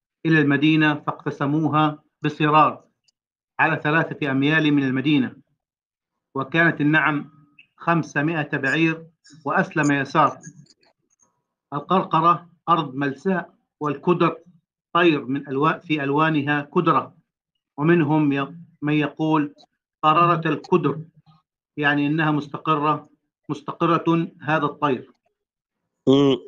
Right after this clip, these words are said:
Speaker 2: إنها مستقرة، مستقرة هذا الطير.
Speaker 1: نعم. مقتل كعب بن الأشراف يا شيخ طويلة جدًا، يعني خليها الدرس الثاني بعد إذنك.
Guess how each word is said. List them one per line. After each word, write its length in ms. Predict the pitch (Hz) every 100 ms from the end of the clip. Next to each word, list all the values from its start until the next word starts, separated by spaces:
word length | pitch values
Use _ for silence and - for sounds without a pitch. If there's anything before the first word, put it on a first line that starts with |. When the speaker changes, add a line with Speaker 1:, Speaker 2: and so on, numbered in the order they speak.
| - - - -
Speaker 2:
إنها 260 | - - -
مستقرة، 400 | - - - -
مستقرة 580 | - 294 - - - -
هذا 160 | 311
الطير. 500 | 285 - 147 - 160 - _ 147 - 127 - _ _ 143
Speaker 1:
نعم. 200 | 117 117 _ _ _ _ _ _ _
مقتل 640 | 139 143 170 - 170 151 147
كعب 240 | 165 156
بن 60 | 156
الأشراف 340 | 156 147 175
يا 40 | 143
شيخ 260 | 175 160
طويلة 320 | - 160 156 131
جدًا، 260 | 143 127
يعني 380 | 120 117 117 127
خليها 280 | - 143 139
الدرس 260 | 131 139
الثاني 260 | 135 156 143
بعد 120 | 131
إذنك. 280 | 143 160 175